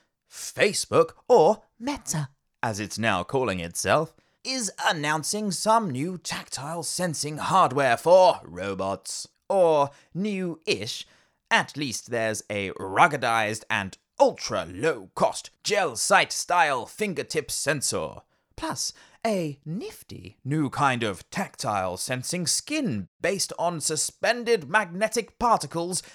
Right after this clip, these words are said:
and machine learning. Our comment is,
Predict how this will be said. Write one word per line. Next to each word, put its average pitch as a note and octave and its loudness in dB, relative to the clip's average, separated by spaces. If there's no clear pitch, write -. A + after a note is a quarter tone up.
and G#3 -2
machine D#3+ -2
learning. G2 0
Our G2 0
comment D#3+ 2
is, C3 -2